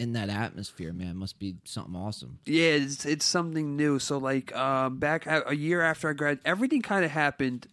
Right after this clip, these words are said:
Speaker 2: within a year of graduating high school. I felt like,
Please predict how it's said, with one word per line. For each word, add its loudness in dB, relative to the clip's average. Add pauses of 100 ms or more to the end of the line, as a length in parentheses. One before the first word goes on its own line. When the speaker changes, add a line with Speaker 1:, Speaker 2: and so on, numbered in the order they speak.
Speaker 2:
within -4
a 0
year -2
of -6
graduating -2
high -14
school. -18 (560)
I 2
felt 2
like, 0